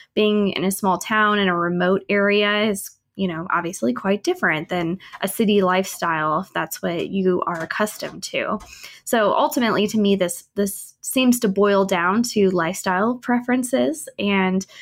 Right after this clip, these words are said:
the article tells several stories of people who have really adjusted their own lifestyles in different ways due to cost of living. I feel like we all probably have different perspectives about this article, shaped by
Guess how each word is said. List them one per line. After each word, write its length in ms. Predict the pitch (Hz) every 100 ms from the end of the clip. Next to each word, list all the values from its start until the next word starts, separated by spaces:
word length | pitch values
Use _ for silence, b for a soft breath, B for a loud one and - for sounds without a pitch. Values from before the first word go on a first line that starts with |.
| B -
the 80 |
article 460 | - 202 208 208 202
tells 520 | 196 202 196 190 190 -
several 300 | 208 202 190
stories 600 | 190 - 196 190 190 190
of 60 | -
people 280 | 214 190 190
who 100 | 202
have 200 | 185 190
really 400 | 190 190 180 185 B -
adjusted 440 | 208 254 - 233
their 160 | 190 196
own 160 | 214
lifestyles 1000 | 220 185 240 - - 160 - - 202 202
in 100 | 208
different 340 | 196 190 190 190
ways 460 | 190 190 185 - B B B
due 240 | 220 240 247
to 140 | 220
cost 400 | - 170 185 -
of 80 | -
living. 640 | 175 196 196 190 190 196 b b b b -
I 80 | 254
feel 180 | 294 339
like 120 | 285
we 180 | 240 -
all 320 | 196 196 214
probably 460 | 214 214 202 196 202
have 240 | 190 196
different 380 | - 196 208 185
perspectives 640 | - 196 - 180 196 196
about 220 | 190 170 175
this 120 | 185
article, 720 | - 262 247 220 202 196 190 _ _ _
shaped 460 | - 208 202 202 -
by 500 | 190 190 185 180